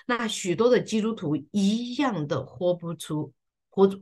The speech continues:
活不出来神的，神赐给我们的那个荣耀尊贵的生命啊。所以也很多的基督徒仍然是活在咒诅，而不是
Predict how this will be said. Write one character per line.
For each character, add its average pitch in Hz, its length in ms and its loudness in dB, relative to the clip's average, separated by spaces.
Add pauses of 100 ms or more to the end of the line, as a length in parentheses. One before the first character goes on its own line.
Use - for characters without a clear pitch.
活 - 200 -2
不 202 140 2
出 240 160 -2
来 165 220 2
神 180 500 -2
的， 190 280 -2
神 180 340 -2
赐 269 200 -2
给 196 200 4
我 175 120 2
们 156 80 -2
的 175 140 0
那 180 100 -4
个 170 120 0
荣 143 340 -2
耀 190 240 2
尊 175 420 -6
贵 180 200 -2
的 - 120 -8
生 127 280 -2
命 131 180 -4 (440)
啊。 - 180 -12 (400)
所 311 160 6
以 269 320 6 (320)
也 196 460 8
很 202 240 4
多 262 160 4
的 262 140 6
基 196 180 -2
督 262 160 2
徒 175 240 -4
仍 170 240 6
然 202 160 4
是 220 140 0
活 196 300 0
在 196 340 0 (140)
咒 339 260 6
诅， 151 320 -6 (380)
而 175 400 -2
不 220 160 0
是 220 360 0